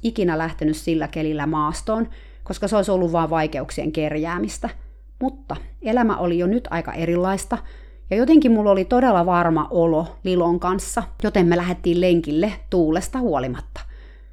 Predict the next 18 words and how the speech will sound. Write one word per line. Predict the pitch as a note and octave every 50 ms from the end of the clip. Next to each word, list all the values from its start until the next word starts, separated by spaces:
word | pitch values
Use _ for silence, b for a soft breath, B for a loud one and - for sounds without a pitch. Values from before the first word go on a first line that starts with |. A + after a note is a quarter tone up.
| b b b b -
Ja | F#3 F#3
vitsi, | A#3 D#4 D4+ D4+ - - G3+
mikä | F#3 F#3 F#3 F#3 F3+ E3+
maastolenkki | F3 F#3 F3 F3 F3 - - E3 D3+ D3+ D3+ D3+ - - D3
me | C#3+ D3
tehtiin. | D3+ D3+ D3 D#3 - - - D3 D3+ G#3 F3+ - b b b b b b b b -
Mä | G#3+
olin | A3+ A3+ G#3+ G3+
liikkeellä | A3 A#3 A3+ A3+ - F#3+ E3 D#3+ D#3
maasta | E3 F3 G3 A3 G#3+ - B3
käsin, | A#3+ B3 A3+ - - A#3+ A#3 G3+ F#3 G3
ja | F3
me | D#3 C3
ohitettiin | F3+ G3 G3 F3 F3+ C#3+ - - D#3+ D#3 D3+ D#3+
lepattavia | G3+ G#3 - F#3 - - D3+ C#3+ C#3 C3+ C3
pressuja, | C3 - - G3+ A3 G#3 - - - - G#3 G#3+ G#3 G3+ F3 D#3+
lenteleviä | F3+ F3+ F#3+ F#3+ E3+ F3+ E3 D#3 D3 D3+ C3+ C#3
paperipusseja | - F#3+ G3 F#3+ G#3+ G3+ G3 E3+ D3+ F3+ F#3+ - - - G3 F3+ F3+ F#3